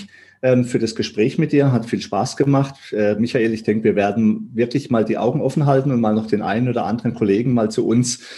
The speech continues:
in den Blog, in den Podcast mit reinholen. Einfach, dass man auch mal andere Stimmen und alle andere Meinungen hört. Ähm,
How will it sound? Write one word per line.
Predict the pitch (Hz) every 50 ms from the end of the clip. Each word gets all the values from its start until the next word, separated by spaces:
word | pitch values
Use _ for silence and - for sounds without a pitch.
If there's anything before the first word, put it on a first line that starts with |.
| - - - - -
in | 120 110
den | 120 113 107 - -
Blog, | 113 113 117 117 - -
in | 107 107 113 107 101
den | 107 104 110
Podcast | - 113 113 113 - - 110 107 104 - -
mit | 110 107 -
reinholen. | 71 78 87 113 127 123 131 123 117 110
Einfach, | 90 98 107 - 110 -
dass | 110 107 -
man | 110 104 -
auch | 95 -
mal | - 92
andere | - - 104 120 - 131
Stimmen | - - - 120 120 120 113
und | 104 95
alle | 82 82 101 117 127 120 123 - - _ -
andere | 107 110 117 - 123 120
Meinungen | 117 107 107 110 113 113 110 107
hört. | 113 113 110 110 110 - - - - - - - - - - -
Ähm, | 101 98 98 104 101 101 -